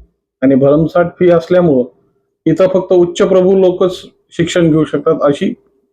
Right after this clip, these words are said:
अं, एक, अं, अशा पद्धतीची परिस्थिती निर्माण झाली होती.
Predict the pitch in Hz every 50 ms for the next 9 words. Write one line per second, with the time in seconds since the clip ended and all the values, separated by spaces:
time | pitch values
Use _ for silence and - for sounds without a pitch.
0 | _ _ _ _ _ _ _ _ _ _ _ _ _ - 151 147 147 143 143 139
1 | 135 135 131 131 127 127 127 127 123 123 123 120 120 120 - - 139 139 - -
2 | - 139 135 127 127 123 123 120 120 117 113 110 107 104 98 95 - - _ _
3 | _ _ _ - 120 123 - 151 - - 151 147 151 147 156 156 147 165 160 -
4 | - - 160 156 160 160 - 170 160 156 143 143 131 120 117 113 110 101 98 92
5 | 95 92 87 -